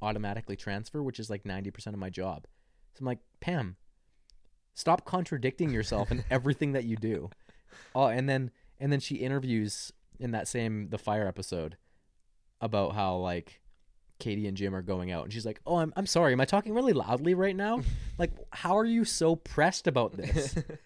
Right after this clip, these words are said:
Speaker 1: Like, she's so petty.
Speaker 2: Every time we pick up more stuff about her, I just can't even
Speaker 1: And then Katie's in that same episode, Katie, "Okay, I'd, I'd, um, bring Legally Blonde, Pam." <laughs> La-, laughs. And, uh, and then, like, as they go out for lunch,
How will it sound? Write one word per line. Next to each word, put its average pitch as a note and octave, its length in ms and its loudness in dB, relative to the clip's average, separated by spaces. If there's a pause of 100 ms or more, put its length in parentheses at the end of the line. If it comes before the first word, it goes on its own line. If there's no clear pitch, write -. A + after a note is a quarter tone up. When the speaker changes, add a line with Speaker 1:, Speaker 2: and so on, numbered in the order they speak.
(440)
Speaker 1:
Like, C#3 140 -2
she's F3+ 240 4
so F#3+ 320 10
petty. F#3 400 6
Speaker 2:
Every E3 220 4
time E3+ 180 0
we D#3+ 80 -2
pick - 180 -12
up C#3 80 -4
more B2+ 220 -6
stuff - 260 -10
about G#2+ 240 -10
her, G2+ 120 -10
I G2 100 -10
just - 160 -16
can't B2 180 -6
even B2+ 360 -4
Speaker 1:
And C#3+ 140 -4
then D3 140 2
Katie's D3+ 440 2
in C#3+ 180 -2
that C3 160 -2
same D3 180 0
episode, B2+ 400 -2
Katie, A#2 380 -2 (260)
"Okay, D3+ 300 0
I'd, D3 400 -4
I'd, D3 360 -2
um, B2+ 280 0
bring B2+ 240 -2
Legally C3+ 380 0
Blonde, G#2+ 400 -2
Pam." G#2 280 -6 (360)
<laughs> G#4 340 2
La-, A2+ 340 -2
laughs. A#2 640 -4 (480)
And, A#2 420 0
uh, G#2+ 260 4
and A#2 120 -4
then, A#2 260 0
like, A2+ 200 -2
as A#2 180 -2
they A2+ 120 0
go A2+ 200 2
out G2+ 100 -2
for A2+ 120 0
lunch, - 520 -2